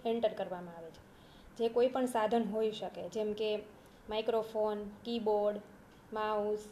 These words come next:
વેબ કેમેરો, કોઈ પણ, જેના દ્વારા કોમ્પ્યુટરમાં કોઈ પણ પ્રકારની માહિતી દાખલ કરવામાં આવે છે. પછી આપણે જે કોઈ સૂચના આપીએ એ પ્રમાણે કોમ્પ્યુટરની અંદર પ્રક્રિયા થાય છે, એટલે કે પ્રોસેસ થાય છે, જે આ પિક્ચરની અંદર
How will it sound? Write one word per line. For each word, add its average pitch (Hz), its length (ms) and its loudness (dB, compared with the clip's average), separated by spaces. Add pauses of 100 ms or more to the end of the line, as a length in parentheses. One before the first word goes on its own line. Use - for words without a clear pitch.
(920)
વેબ 220 240 0
કેમેરો, 202 480 -2 (180)
કોઈ 233 180 4
પણ, - 140 -8 (440)
જેના 247 260 2
દ્વારા 254 260 4
કોમ્પ્યુટરમાં 233 600 0
કોઈ 226 200 2
પણ 247 200 -2
પ્રકારની 220 360 -4
માહિતી 196 540 -6
દાખલ 196 320 -2
કરવામાં 175 420 -10
આવે 170 160 -12
છે. - 220 -20 (580)
પછી 254 240 4
આપણે 269 340 0
જે 247 180 6
કોઈ 262 180 4
સૂચના 254 460 -2
આપીએ 254 260 0
એ 254 180 6
પ્રમાણે 240 400 0
કોમ્પ્યુટરની 240 680 -2
અંદર 226 220 0 (100)
પ્રક્રિયા 233 480 0
થાય 185 220 -6
છે, 190 120 -4
એટલે 208 220 0
કે 247 140 0
પ્રોસેસ 214 500 -2
થાય 185 220 -6
છે, 185 180 -6 (680)
જે 226 120 2
આ 226 80 4 (500)
પિક્ચરની 233 460 0
અંદર 214 220 -2